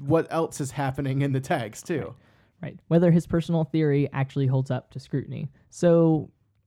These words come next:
Speaker 2: the generally accepted date, if we just wanna dive in, I guess, is that okay?
Speaker 1: Yeah, let's do it.
Speaker 2: Yeah, okay. So the generally accepted date for, um, when the pyramids were built, the Great Pyramids in Egypt, is sometime in the twenty-five hundreds B C E.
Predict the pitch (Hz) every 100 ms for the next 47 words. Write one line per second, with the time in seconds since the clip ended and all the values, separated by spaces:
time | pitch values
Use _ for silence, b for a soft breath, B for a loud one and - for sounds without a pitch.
0 | _ _ _ _ _ _ _ _ 151 151
1 | 214 254 254 208 151 - 160 151 143 131
2 | 135 135 131 151 156 147 131 131 131 127
3 | 139 147 143 151 165 170 135 131 135 135
4 | 151 180 320 143 131 - 165 - - 190
5 | 143 160 156 143 185 175 240 294 254 180
6 | - 185 160 135 143 143 131 - _ _
7 | 147 139 135 135 131 127 123 110 143 -
8 | _ _ _ 151 156 156 139 - 151 147
9 | 139 135 131 123 135 131 - 131 139 135
10 | 143 135 131 131 127 143 135 131 131 131
11 | 135 131 b b _ - 233 240 220 160
12 | - 185 180 165 151 143 135 135 131 127
13 | 131 127 127 131 135 123 - 95 -